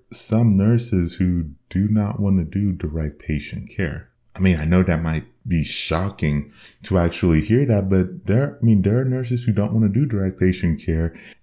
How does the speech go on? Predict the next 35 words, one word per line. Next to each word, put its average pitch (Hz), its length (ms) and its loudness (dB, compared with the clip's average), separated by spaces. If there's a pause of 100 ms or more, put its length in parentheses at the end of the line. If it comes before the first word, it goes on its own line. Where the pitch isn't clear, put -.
(140)
and 98 640 2 (220)
there 98 580 0
are, 107 640 0 (120)
I - 100 -6
mean, 110 160 4
and 98 140 4
there 120 160 2
are 123 260 -2
opportunities 117 680 0
for 127 420 2
them 85 400 0 (420)
that 95 280 0
doesn't 101 480 2 (100)
necessarily 98 580 2
involve 90 640 0
direct 82 400 -2
patient - 520 -6
care. - 420 -4
And 104 260 4
so 104 680 2
to - 180 -2
then 113 600 0
tell 131 420 -2
that 95 320 -2
nurse 110 480 2
that 92 200 -4
they 98 180 2
need 98 220 2
to 95 60 -6
go 90 400 -2
in 92 180 2
and 87 260 -2
do 85 480 -2
med 85 480 -2
surg 82 600 0